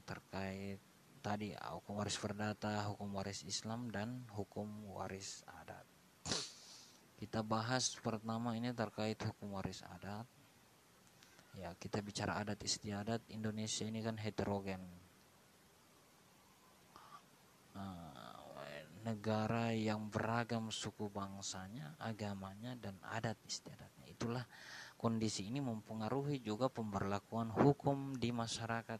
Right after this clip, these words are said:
itu sendiri. Nah, inilah hukum yang berlaku di masyarakat, selain hukum positif juga hukum yang hidup, hukum adat ini. Jadi Terhar, seorang pakar hukum, dalam bukunya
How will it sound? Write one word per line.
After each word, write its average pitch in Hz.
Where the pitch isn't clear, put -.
itu -
sendiri. 98
Nah, 71
inilah 98
hukum 110
yang 107
berlaku 107
di 214
masyarakat, 98
selain 104
hukum 107
positif 107
juga 131
hukum 165
yang 147
hidup, 127
hukum 107
adat 117
ini. 131
Jadi 104
Terhar, 131
seorang 104
pakar 98
hukum, 104
dalam 101
bukunya 110